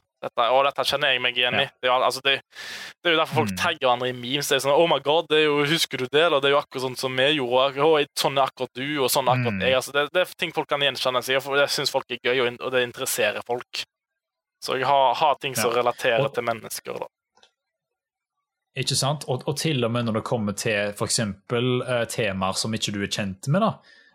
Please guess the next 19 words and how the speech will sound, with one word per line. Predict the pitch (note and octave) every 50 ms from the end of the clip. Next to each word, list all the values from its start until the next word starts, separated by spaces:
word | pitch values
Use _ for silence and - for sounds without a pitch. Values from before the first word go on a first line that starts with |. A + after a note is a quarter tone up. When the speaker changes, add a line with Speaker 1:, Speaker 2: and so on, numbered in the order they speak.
| _
Speaker 2:
Eh, | A#2+ A2+ A2 G#2+
sånn | - - D3+ C3+
som | - G#3 G#3 G3 F#3+ F#3
i | E3 D#3 D3+ D3 D3 C#3+
Miseducation | D3 D3 - - B2+ A2 G#2+ A#2 - A#2+ A2+ G#2 - A#2
of | G#2+ -
Cameron | - A2 G2+ F#2+ F#2+ F#2
Post. | - G2+ F2+ F2 - - - - - _ _ _ _ _ _ _ _ _ _ _ _ -
Jeg | C3 B2+ B2 B2+
har | C#3+ D3+ D#3+
ikke | C#3 - - A#2+ G#2+
noe | G#2 G#2 -
kjennskap | - A#2+ B2 B2 - - - G#2 C3 C3 -
til, | - - A#2 A2 G#2+ G#2+ G#2+ G#2+ G#2+ -
eh, | - A2+ A2 G#2+ G#2+ G#2+ G#2+ G#2 G#2+ A2 A2 -
kristne | - - C3 B2+ - - - - A2+ G2+ G2+ G2+ G2+
konverteringscamper | - - A2 G#2+ G2+ - - - A2+ G2+ F#2 F#2+ F#2+ F#2+ - - - G#2 G2 F#2 - - A2 A2 G#2 -
fra | A#2 A2+
nittitallet. | G#2+ G2 - G2+ G2+ F#2+ G2 A#2+ D#3 E3+ C#3+